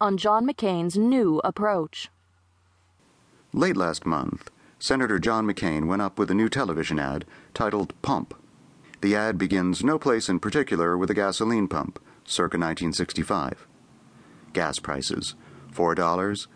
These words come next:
Speaker 2: five dollars, a female narrator intones, as the numbers on the pump's front panel spin. No end in sight,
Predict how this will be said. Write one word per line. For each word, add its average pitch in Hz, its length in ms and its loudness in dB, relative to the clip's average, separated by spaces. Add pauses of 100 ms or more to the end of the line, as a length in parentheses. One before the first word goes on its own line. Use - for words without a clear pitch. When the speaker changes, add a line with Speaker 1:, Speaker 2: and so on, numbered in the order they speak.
Speaker 2:
five 76 340 -2
dollars, 90 580 -2 (140)
a 82 80 -4
female 78 380 0
narrator 78 480 -2
intones, 76 540 -2 (420)
as 104 140 0
the 110 80 4
numbers 110 340 2
on 101 120 0
the 98 60 -2
pump's 101 300 -2
front 98 260 -2
panel 85 320 -2
spin. - 460 -2 (800)
No 98 200 2
end 110 200 2
in 110 100 2
sight, 123 360 -2